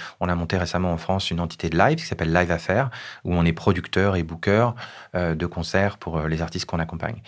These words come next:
Et mon parcours, bah, c'est, euh, vingt-six ans, vingt-sept ans dans la musique, je, j'arrête de compter. Euh, je démarre ma carrière en quatre-vingt-quinze chez Virgin.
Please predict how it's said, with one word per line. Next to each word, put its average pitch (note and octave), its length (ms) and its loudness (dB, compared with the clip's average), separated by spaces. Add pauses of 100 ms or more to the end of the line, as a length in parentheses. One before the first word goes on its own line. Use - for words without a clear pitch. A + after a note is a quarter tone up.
(400)
Et F#2+ 100 4
mon G#2 140 8
parcours, C3+ 760 8
bah, F2 160 4
c'est, A2 400 4
euh, E2 400 4 (760)
vingt-six G#2 640 4
ans, A2+ 140 8
vingt-sept G#2+ 480 4
ans B2 80 6
dans G#2+ 80 6
la G2 80 6
musique, G#2+ 440 4
je, F#2+ 180 4
j'arrête F#2+ 280 4
de F#2+ 100 2
compter. A2 520 4
Euh, F2 300 4
je F2 160 0
démarre F#2 280 6
ma F#2 120 4
carrière F#2+ 360 4
en E2+ 60 2
quatre-vingt-quinze F#2 600 0
chez F#2 180 2
Virgin. E2+ 580 2